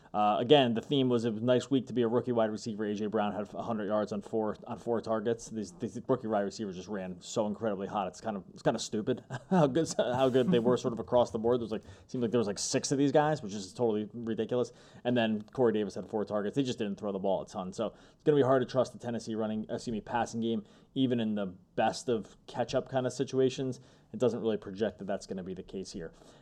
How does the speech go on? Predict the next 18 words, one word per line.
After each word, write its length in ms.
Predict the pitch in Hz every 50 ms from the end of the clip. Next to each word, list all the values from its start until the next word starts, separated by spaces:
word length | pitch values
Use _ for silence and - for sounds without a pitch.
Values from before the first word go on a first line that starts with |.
| - -
Uh, 160 | 107 110 113
last 360 | 113 117 135 151 165 160 -
one 120 | 185 180 170
o'clock 360 | 160 - 165 165 151 135 -
game, 280 | 156 147 143 143 135 131
Cardinals 680 | 135 - - - 135 135 139 135 139 139 139 131 131
go 240 | 135 135 123 123 120
in 240 | 120 120 117 117 117
and 200 | - 110 107 101
play 360 | - - 117 110 107 104 98
the 160 | - 101 95
Ravens. 640 | 85 98 110 123 131 120 123 123 123 123 113 - 101
We 100 | 107 117
mentioned 600 | 110 113 117 117 113 - 113 110 107 107 104 104
this 300 | 107 104 101 - - -
a 80 | 101 71
lot, 360 | 80 95 107 117 120 - - -
uh, 580 | 123 120 113 107 - - 120 110 104 101 104